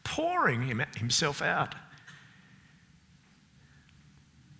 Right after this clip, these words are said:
And three times adding the words, "Yet not what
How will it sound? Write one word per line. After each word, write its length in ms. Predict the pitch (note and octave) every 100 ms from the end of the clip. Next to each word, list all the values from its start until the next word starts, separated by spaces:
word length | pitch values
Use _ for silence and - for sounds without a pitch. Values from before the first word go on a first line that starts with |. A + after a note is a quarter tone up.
| - - - - - - - - - - - - - - - - - - -
And 100 | B2+
three 220 | B2 F#3+ F#3+
times 340 | F3+ E3 C#3
adding 420 | D3 D3+ C#3+ A2
the 60 | A#2
words, 360 | B2 B2 A#2+
"Yet 200 | C3+ C#3+
not 160 | C3 C3
what 160 | A#2+